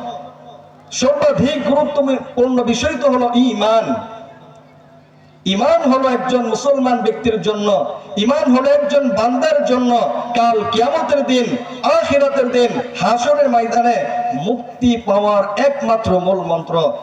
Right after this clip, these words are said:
ঈমান ছাড়া কোনো ব্যক্তি কাল কিয়ামতের দিন আল্লাহ তাআলার দরবারে মুক্তি পেতে পারে না।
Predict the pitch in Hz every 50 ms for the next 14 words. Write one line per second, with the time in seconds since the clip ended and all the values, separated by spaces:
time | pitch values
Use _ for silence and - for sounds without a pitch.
0 | - - 185 190 196 208 262 302 - - 240 - 247 240 247 240 220 - - -
1 | - 240 - 196 208 208 202 170 269 294 285 - - 247 226 - 240 226 220 208
2 | 190 220 214 233 240 285 294 311 311 - 285 269 247 247 247 240 208 170 - -
3 | - - 202 202 196 214 262 254 240 240 233 220 208 208 196 190 - 196 196 190
4 | 180 240 269 254 240 226 196 190 208 202 - - 190 180 185 175 - 196 214 247
5 | 285 320 349 349 622 - - - - - - 156 143 131 123 113